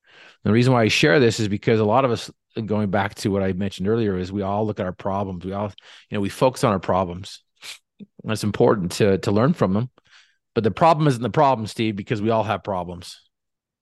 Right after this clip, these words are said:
And what I like to say is, you know, every problem under the sun has a solution or it has none. If there be one, hurry and find it. If there be none, never mind it. Um,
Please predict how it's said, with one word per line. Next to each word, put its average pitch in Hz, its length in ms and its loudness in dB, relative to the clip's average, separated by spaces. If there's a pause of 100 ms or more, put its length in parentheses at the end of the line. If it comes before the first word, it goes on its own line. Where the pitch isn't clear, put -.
(320)
And 98 100 -6
what 107 80 2
I 107 60 4
like 113 240 2
to 98 100 -6
say 110 360 2
is, 98 200 0
you 104 80 -2
know, 98 160 -2 (560)
every 131 320 0
problem 120 400 0
under 117 180 -2
the 110 60 -4
sun 113 320 -4
has 113 240 -2
a 117 80 -6
solution 113 420 -6
or 101 160 -4
it 92 60 -10
has 101 260 -8
none. 101 300 -6
If 120 160 -6
there 120 140 0
be 107 200 -2
one, 110 180 -4
hurry 110 200 -4
and 104 160 -6
find 107 220 -6
it. 107 80 -4
If 107 100 -6
there 98 140 -2
be 110 160 -4
none, 98 320 -6
never 98 240 -6
mind 92 320 -2
it. - 240 -14 (1200)
Um, 98 600 -12